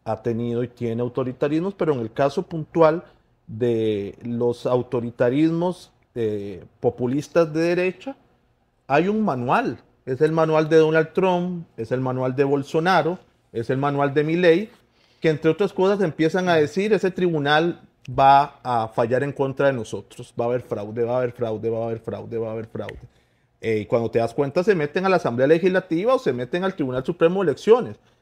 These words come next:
Y, y hay, hay una,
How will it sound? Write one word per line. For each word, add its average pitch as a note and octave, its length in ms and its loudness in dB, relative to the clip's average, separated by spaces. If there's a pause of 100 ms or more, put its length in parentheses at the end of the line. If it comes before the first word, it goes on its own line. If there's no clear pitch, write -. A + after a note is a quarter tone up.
(280)
Y, G#2 920 -6 (360)
y C#3+ 180 -2
hay, A#3+ 360 0
hay D3+ 240 0
una, A3 640 0